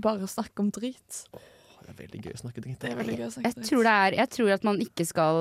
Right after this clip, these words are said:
Speaker 3: altså en kollokviegruppe, det, jeg tror det, det viktigste av alt er at man kan snakke drit.
Speaker 1: Ja.
Speaker 3: At man trives med å
Speaker 1: Mm.
Speaker 3: være på studiestedet sitt, er det viktigste, for man trenger for læring.
Speaker 1: Ja.
Speaker 3: Hilsen pedagog, Hedda.
Speaker 1: Ja.
Speaker 2: Ja, sant. Men jeg tenker sånn, hvis man faktisk vil ha faglige kollokvier,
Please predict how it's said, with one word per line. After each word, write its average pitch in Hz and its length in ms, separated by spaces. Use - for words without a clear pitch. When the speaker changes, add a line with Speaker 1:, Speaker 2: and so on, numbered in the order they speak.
Speaker 3:
altså 190 240
en 190 120
kollokviegruppe, 147 720
det, 311 120
jeg 285 240
tror 233 120
det, 226 120
det - 200
viktigste 220 400
av 285 40
alt - 80
er 175 80
at 196 80
man 185 80
kan 165 200
snakke 165 280
drit. 214 240
Speaker 1:
Ja. 269 240
Speaker 3:
At 240 120
man 311 120
trives 226 640
med 208 120
å 214 40
Speaker 1:
Mm. 196 40
Speaker 3:
være 151 200
på 180 160
studiestedet 147 480
sitt, 285 320
er 214 160
det 220 140
viktigste, - 420
for 208 120
man 214 120
trenger 175 200
for 247 120
læring. 147 300
Speaker 1:
Ja. 208 80
Speaker 3:
Hilsen - 400
pedagog, 185 440
Hedda. 123 200
Speaker 1:
Ja. - 240
Speaker 2:
Ja, 107 340
sant. 117 240
Men 113 140
jeg - 80
tenker 131 240
sånn, 127 120
hvis 127 120
man 139 120
faktisk 135 400
vil 117 300
ha 113 200
faglige 110 480
kollokvier, 120 440